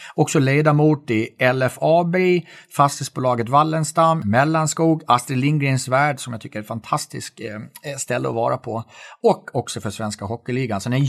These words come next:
jag säger styrelseproffs, tycker jag att jag har belägg för dem. Men ganska intressant också mix. Allt ifrån prins Carl Philips, eh, och pr-, prinsessan Sofias stiftelse till,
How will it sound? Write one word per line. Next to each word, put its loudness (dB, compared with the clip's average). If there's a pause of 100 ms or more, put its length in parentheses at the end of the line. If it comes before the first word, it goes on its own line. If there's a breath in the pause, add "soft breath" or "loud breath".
jag 4
säger -4
styrelseproffs, -8
tycker -10
jag -8
att -16
jag -8
har -8 (420 soft breath)
belägg -12
för -20
dem. -20 (300 soft breath)
Men 2
ganska 4
intressant 0
också 0
mix. -2
Allt 2
ifrån 0
prins 0
Carl 2
Philips, -4
eh, 0
och -2
pr-, -14
prinsessan 0
Sofias -2
stiftelse -4
till, 0